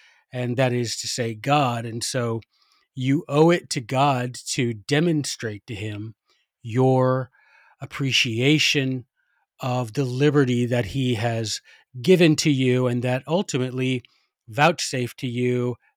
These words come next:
via the sacrifice of his only begotten son. And so Sidney makes it very clear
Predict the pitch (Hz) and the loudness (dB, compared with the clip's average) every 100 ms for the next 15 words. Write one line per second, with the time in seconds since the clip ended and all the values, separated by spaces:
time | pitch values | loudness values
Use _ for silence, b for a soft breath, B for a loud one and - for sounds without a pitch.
0 | - 123 135 127 123 117 120 - 127 117 | -10 -2 0 0 0 -4 -6 -2 -2 -2
1 | 127 - 117 107 - 104 - 107 104 - | -6 -6 -6 -4 -6 -8 -10 -10 -10 -12
2 | B B B B B - 117 117 110 107 | B B B B B -10 -6 -6 -6 -8
3 | 113 110 113 - - 170 139 110 113 - | -8 -10 -12 -8 0 0 0 -4 -10 -2
4 | 135 123 117 b b b - - 175 151 | 0 0 -2 b b b -10 2 2 4
5 | 143 135 135 - 120 117 139 135 123 - | 4 4 2 -2 -6 -2 0 0 -4 -8
6 | - 165 165 104 | -6 -2 -2 -6